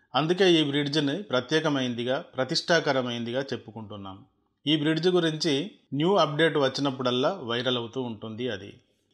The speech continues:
సర్ఫేస్ నుండి మూడు వందల యాభై తొమ్మిది మీటర్ల ఎత్తు అంటే పదకొండు వందల డెబ్బై ఎనిమిది అడుగులు. ఆ శూన్యంలో ఒక నిర్మాణాన్ని జరపడం అంటే అంత సులభమైంది కాదు. పైగా కింద ప్రవహించే చీనాబ్ రివర్ ఉంటుంది. అతిపెద్ద ఒక లోయలో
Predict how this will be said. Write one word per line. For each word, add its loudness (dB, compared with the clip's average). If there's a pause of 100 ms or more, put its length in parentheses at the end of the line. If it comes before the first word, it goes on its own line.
(160)
సర్ఫేస్ 2
నుండి 2
మూడు 2
వందల 4
యాభై 4
తొమ్మిది 0
మీటర్ల 0
ఎత్తు -2
అంటే -4 (100)
పదకొండు 0
వందల 2
డెబ్బై -2
ఎనిమిది -2
అడుగులు. -4 (400)
ఆ 6
శూన్యంలో 2
ఒక -2
నిర్మాణాన్ని 0
జరపడం -4
అంటే -4
అంత -2
సులభమైంది -2
కాదు. -8 (420)
పైగా 0 (120)
కింద 0
ప్రవహించే 2
చీనాబ్ 0
రివర్ -2
ఉంటుంది. -8 (320)
అతిపెద్ద 0
ఒక 4
లోయలో -2